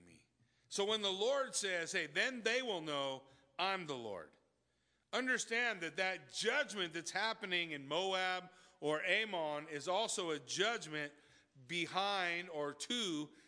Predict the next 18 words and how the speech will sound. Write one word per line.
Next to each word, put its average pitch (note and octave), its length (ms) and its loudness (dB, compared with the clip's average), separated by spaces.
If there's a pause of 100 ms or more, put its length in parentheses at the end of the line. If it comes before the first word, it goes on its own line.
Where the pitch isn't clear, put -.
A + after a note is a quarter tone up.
(140)
the D3+ 80 -4
spiritual F#3+ 680 -2
power D3+ 680 -2 (360)
i-, D#3 360 0
that D3 180 -2
they're C#3+ 220 0
worshiping. C3 560 -6 (1300)
And B2+ 120 -8
it's C3 180 -8
God's C3+ 440 -4
declaration C3 840 -4
that G2+ 160 -12
they're E3+ 180 -6
not G#2+ 260 -10
Lord. F#2 200 -12
That D#3+ 160 -4
ain't G#2 200 -12
Lord. D#2+ 200 -16